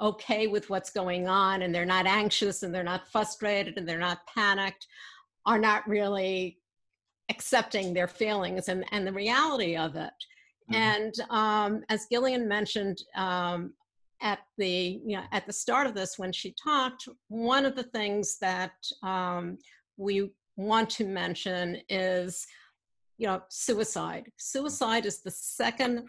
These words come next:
Speaker 1: leading cause of death for youth between the age of ten and twenty-four.
Speaker 2: Mm-hmm.
Speaker 1: And it's been rising, um, hugely over the last two decades.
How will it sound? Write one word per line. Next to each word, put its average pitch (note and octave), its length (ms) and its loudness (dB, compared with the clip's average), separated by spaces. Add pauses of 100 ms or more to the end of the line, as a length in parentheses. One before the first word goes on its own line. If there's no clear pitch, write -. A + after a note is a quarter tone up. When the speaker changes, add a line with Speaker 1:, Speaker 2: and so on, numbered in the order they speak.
Speaker 1:
leading G3+ 840 0 (320)
cause A3+ 320 2
of E3+ 120 -6
death E3+ 520 0 (400)
for A#3 80 4
youth G3 640 0
between A3+ 300 -4
the A3+ 120 2
age A#3 160 0
of - 120 -12
ten C4 240 -2
and B3 120 0
twenty-four. A3 800 -2 (420)
Speaker 2:
Mm-hmm. G3+ 240 -20 (200)
Speaker 1:
And A3+ 240 4
it's A3 240 0
been A3 320 2
rising, F#3+ 960 2 (560)
um, F#3 640 2
hugely A3 640 0
over G#3 240 0
the G#3+ 100 -4
last G#3+ 420 2
two A#3+ 160 -4
decades. G#3+ 760 -2